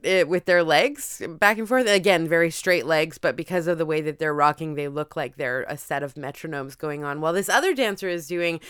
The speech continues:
um, something, uh, you know, quite dynamic, uh, downstage in front of them. Um, one of the other things that I really did notice, again, about the costuming is that there were certain,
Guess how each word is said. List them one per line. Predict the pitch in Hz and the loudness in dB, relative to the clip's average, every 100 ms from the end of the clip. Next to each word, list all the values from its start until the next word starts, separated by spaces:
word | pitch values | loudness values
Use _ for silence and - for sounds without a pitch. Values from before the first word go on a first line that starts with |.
| - - | -20 -4
um, | - 175 170 156 | 2 4 2 0
something, | - 175 175 170 165 | -2 0 0 0 -2
uh, | - 156 | -2 -2
you | 156 | -2
know, | 170 156 | -2 -2
quite | 151 175 151 | -2 -4 -4
dynamic, | 151 147 147 151 147 | -4 -4 -6 -6 -8
uh, | 98 107 147 135 | -4 0 0 -2
downstage | 156 165 156 175 - 120 113 147 | -4 0 2 0 -4 -6 -6 -8
in | 151 | -10
front | - 160 | -4 -4
of | 147 | -4
them. | 135 147 - - - - _ | -6 -6 -12 -20 -20 -20 _
Um, | - - 214 196 - | 2 2 2 -4 -10
one | 202 208 240 | -6 0 2
of | 277 | 2
the | 277 | 2
other | 262 262 254 | 0 0 0
things | 226 226 - | -2 -2 -2
that | 233 208 | -4 -2
I | |
really | 208 214 202 208 | -2 0 0 -2
did | 185 190 | -2 0
notice, | 185 180 165 | 0 0 -4
again, | 170 190 233 | -2 2 4
about | 254 208 185 | 4 2 0
the | |
costuming | 175 170 160 185 202 175 170 | -2 0 0 0 -4 -2 -2
is | 170 | -2
that | 151 170 | 0 0
there | 175 185 | 2 2
were | 196 | 2
certain, | - 240 220 254 247 | 0 -2 0 -2 -4